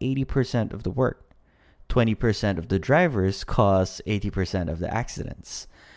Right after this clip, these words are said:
twenty percent of beer drinkers drink eighty percent of the beer, and so on. Just like this, a certain few key people are often the cause of epidemics. And this can be the reason why brands are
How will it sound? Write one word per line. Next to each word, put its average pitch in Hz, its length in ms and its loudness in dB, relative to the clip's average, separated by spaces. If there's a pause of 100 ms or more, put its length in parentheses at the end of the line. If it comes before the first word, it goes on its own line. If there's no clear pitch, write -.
(360)
twenty 135 320 2
percent 120 400 2
of 101 220 -6
beer 208 240 4
drinkers 107 680 0
drink 107 400 2
eighty 110 260 -4
percent 92 580 -4
of 95 140 -6
the 82 80 -6
beer, 60 360 -8 (500)
and 120 520 0
so 90 280 0
on. - 420 -6 (580)
Just 147 280 4
like 220 200 4
this, 104 460 6 (200)
a 147 60 6
certain 202 520 2
few 151 300 0
key 190 280 0
people 104 580 4
are 104 220 4
often 101 460 2
the 87 80 0
cause 95 420 0
of 90 100 -2
epidemics. 82 800 0 (500)
And 160 120 2
this 240 180 4
can 285 140 4
be 240 100 2
the 208 100 2
reason 139 380 2
why 110 160 4
brands 101 420 4
are - 140 2